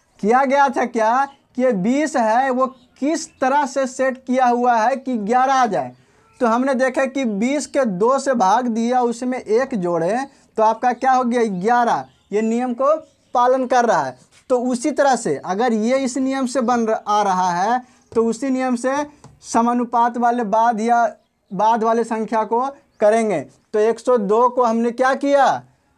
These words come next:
दो से भाग दिया, एक जोड़ दिया, तो इक-,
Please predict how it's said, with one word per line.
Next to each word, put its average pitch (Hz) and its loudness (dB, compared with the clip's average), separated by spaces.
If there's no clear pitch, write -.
दो 214 0
से 233 -2
भाग 208 2
दिया, 247 0
एक 220 -2
जोड़ 240 0
दिया, 220 2
तो 226 0
इक-, 220 -10